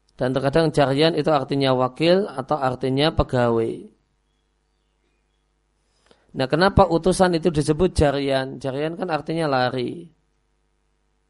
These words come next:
Sumya bidzalika, utusan disebut jarian, li'anna yajri majra mursilihi. Karena dia berjalan, berposisi sebagaimana posisi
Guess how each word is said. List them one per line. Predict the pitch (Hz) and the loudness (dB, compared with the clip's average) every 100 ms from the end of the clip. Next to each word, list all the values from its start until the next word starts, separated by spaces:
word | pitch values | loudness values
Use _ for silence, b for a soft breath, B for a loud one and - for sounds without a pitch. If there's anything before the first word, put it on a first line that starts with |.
| _ _ _ _ _ _ _ - | _ _ _ _ _ _ _ -16
Sumya | - 180 190 170 | -4 0 2 2
bidzalika, | 147 139 139 135 131 139 156 180 208 208 185 | 2 2 2 2 0 2 4 2 -4 -10 -6
utusan | 143 170 170 156 | -2 -2 0 -2
disebut | 139 131 131 127 | -2 -2 -4 -2
jarian, | 131 123 131 156 180 | -2 0 0 0 0
li'anna | 139 135 135 | 0 0 0
yajri | 131 165 160 147 180 | 0 0 0 0 2
majra | 180 156 151 143 135 165 190 196 | 2 0 -2 -2 2 2 2 -2
mursilihi. | 139 127 131 120 117 117 135 170 _ _ _ _ _ _ - | -4 -4 -6 -6 -4 -6 -8 -12 _ _ _ _ _ _ -10
Karena | 131 143 | -4 -2
dia | 156 156 | 0 0
berjalan, | - 131 127 127 131 151 175 180 | 2 -2 0 2 4 6 4 0
berposisi | 147 131 135 131 135 - 185 | -2 -2 -4 -4 -6 -2 -4
sebagaimana | - 156 131 131 135 165 165 | -4 -6 -6 -4 -4 -4 -2
posisi | 151 135 131 - 180 220 | -2 -2 -4 2 2 2